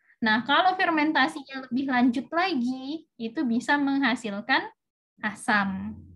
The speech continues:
Itulah cuka ya. Cuka itu prosesnya mirip dengan alkohol, tapi dia lanjut lagi, sehingga alkoholnya berubah menjadi, eh, asam.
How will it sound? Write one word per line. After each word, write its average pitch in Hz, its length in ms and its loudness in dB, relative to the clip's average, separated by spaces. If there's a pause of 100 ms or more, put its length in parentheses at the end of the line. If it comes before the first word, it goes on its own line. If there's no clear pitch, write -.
(100)
Itulah 269 480 0
cuka 247 480 -2
ya. 247 240 -2
Cuka 233 240 -4
itu 269 240 -4
prosesnya 240 480 -4
mirip 247 320 -4
dengan 226 320 -2 (340)
alkohol, 233 560 0
tapi 240 240 -2
dia 311 80 0
lanjut 262 320 2
lagi, 233 560 -2
sehingga 233 480 -2
alkoholnya 214 480 -4
berubah 202 400 -2
menjadi, 208 480 -2 (400)
eh, 202 560 -4
asam. 208 640 0